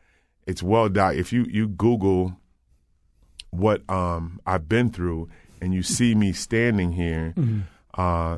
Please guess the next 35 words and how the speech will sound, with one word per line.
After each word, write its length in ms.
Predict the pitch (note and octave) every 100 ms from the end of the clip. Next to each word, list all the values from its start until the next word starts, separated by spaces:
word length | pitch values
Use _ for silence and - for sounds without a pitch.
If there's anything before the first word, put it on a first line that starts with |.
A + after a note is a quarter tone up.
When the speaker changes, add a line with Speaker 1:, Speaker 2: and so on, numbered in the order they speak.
| -
Speaker 1:
it's 180 | G2+ -
funny 240 | - A#2+ G#2+
because 320 | F#2 G2 F2
when 120 | F#2+
I 100 | F#2
was 160 | F2+ F#2
at 200 | F#2+ -
Abyssinian 760 | F#2+ F#2 - F#2+ F#2+ F2+ E2+
and, 200 | E2+ E2+
and, 200 | - F2
and, 380 | - F2 E2+ F2 _ _ _ _ _ -
and, 180 | E2+ E2
um, 380 | E2 D#2+ F2+ - _ _
Doctor 280 | F#2+ F#2 F2
Butts 280 | F#2 - - -
talked 260 | - E2+ -
to 40 |
me 120 | F2+
one, 200 | E2+ E2+ -
ab-, 160 | E2+ -
about, 360 | E2 F2+ F2 -
you 100 | -
know, 140 | F#2 E2
kind 320 | - F#2 F2+
of 180 | E2 - -
curtailing 600 | G#2 F#2 G2+ F#2+ F2+ E2+
some 200 | F2+ F2
of 60 |
the 240 | E2+ E2+ F2 - -
alcohol 540 | G2+ A2 G2+ F2+ E2
talk 340 | D#2 E2+ E2+ E2
Speaker 2:
Mm. 220 | - E2+
Speaker 1:
and, 200 | D#2+ - - _ _ _ _ -
and, 300 | F2 E2+ E2+
uh, 280 | E2+ E2+